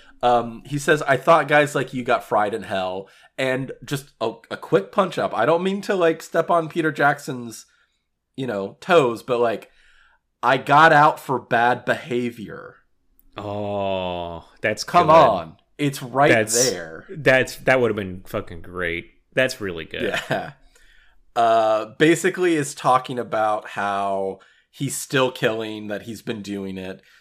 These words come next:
Speaker 1: that Frank's wife was number thirteen, and, um, I love all the ghosts are coming out of the graveyard,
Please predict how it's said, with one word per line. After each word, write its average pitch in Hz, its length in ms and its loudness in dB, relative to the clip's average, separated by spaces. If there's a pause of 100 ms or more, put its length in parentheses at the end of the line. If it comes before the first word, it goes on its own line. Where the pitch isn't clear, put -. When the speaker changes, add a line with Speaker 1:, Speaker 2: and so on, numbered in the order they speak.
(120)
Speaker 1:
that 104 160 -6
Frank's 131 400 -2
wife 120 280 2
was 120 160 -8
number 113 240 -4
thirteen, 92 920 -12 (440)
and, 90 640 -10 (400)
um, 101 540 -2
I 135 120 4
love 143 260 2
all 160 160 8
the 170 100 2
ghosts 131 380 0
are 131 60 0
coming 113 340 -4
out 107 180 0
of 101 100 -6
the 98 120 -6
graveyard, 110 720 -4